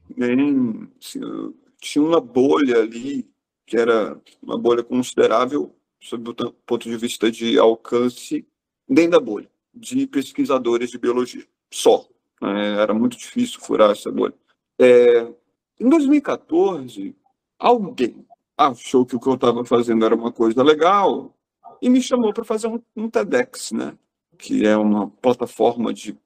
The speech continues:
palestras, é, mundialmente conhecida, e foi o ted Fortaleza. Até hoje eu não sei por que que essa pessoa me chamou, senão eu não tô nem <laughs> eu falei, eu falei isso pra eles na época, eu falei assim, "Gente, mas calma aí, cara, eu vejo as palestras do ted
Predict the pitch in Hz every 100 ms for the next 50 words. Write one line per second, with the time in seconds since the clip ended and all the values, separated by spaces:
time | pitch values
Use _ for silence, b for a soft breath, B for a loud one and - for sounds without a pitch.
0 | _ 117 107 104 117 - 120 107 107 101
1 | 113 110 110 104 107 - 107 104 - 117
2 | 117 113 - 123 123 117 117 - - 127
3 | 151 123 101 - _ _ _ _ - 381
4 | - 330 320 302 339 - - 165 226 -
5 | 131 139 139 143 117 127 - 117 113 -
6 | 95 117 - 202 233 247 269 254 - -
7 | _ 359 254 226 214 233 226 - - _
8 | _ 147 139 302 285 262 277 294 320 285
9 | 262 285 294 - - 208 196 190 180 175
10 | - 208 233 - 220 294 403 466 392 _
11 | 466 440 196 285 - - 320 226 262 403
12 | - - 175 175 160 - 240 220